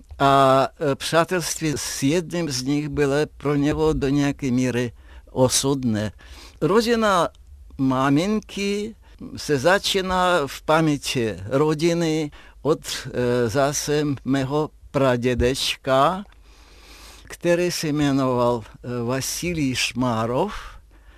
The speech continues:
a to byl kantonista. Nevím, jestli ten pojem je dost známý v Čechách. To sirotek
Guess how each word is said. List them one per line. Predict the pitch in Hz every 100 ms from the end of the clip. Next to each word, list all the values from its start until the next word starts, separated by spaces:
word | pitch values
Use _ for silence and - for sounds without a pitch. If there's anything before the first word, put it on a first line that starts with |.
| - - - - - -
a | 156 156 147 135 131 - -
to | 170 208
byl | 170 165 185 196 202 - - -
kantonista. | 165 180 185 151 143 117 101 - - 90 90 - - - - - - - -
Nevím, | 127 127 127 175 185 170
jestli | 151 - 160
ten | 156 156 -
pojem | 143 143 147 143
je | 143 131
dost | 123 135 123 -
známý | 131 120 139 131 135 135
v | -
Čechách. | - 120 117 - 147 180 - - - - - - - - -
To | 180 190 190 170 - - - -
sirotek | - 175 180 185 - 170 160 180 -